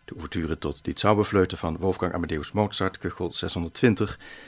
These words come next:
op een nieuwe C D, net deze zomer verschenen, door vanzelfsprekend, eh, Jacques van Oortmersen, een authentiek ensemble, zoals dat heet, spelend of pogend te spelen op,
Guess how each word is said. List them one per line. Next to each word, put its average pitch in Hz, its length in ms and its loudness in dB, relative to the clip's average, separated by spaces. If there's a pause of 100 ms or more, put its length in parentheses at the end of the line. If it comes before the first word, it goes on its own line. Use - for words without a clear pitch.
(200)
op - 180 0
een 90 240 0
nieuwe 104 280 2
C 90 180 0
D, 85 300 -2
net 110 260 -4
deze 90 260 0
zomer 80 260 -2
verschenen, 71 480 -6 (420)
door 80 360 -2 (180)
vanzelfsprekend, 76 760 -4
eh, 78 100 -4
Jacques - 280 -4
van 80 100 -6
Oortmersen, 78 460 -6
een 80 260 -8
authentiek 87 680 -2 (300)
ensemble, 80 600 -4
zoals - 240 -6
dat - 120 -10
heet, - 260 -8 (240)
spelend 87 500 0
of - 180 -8
pogend 92 300 2
te - 60 -10
spelen 78 380 -4
op, - 220 -6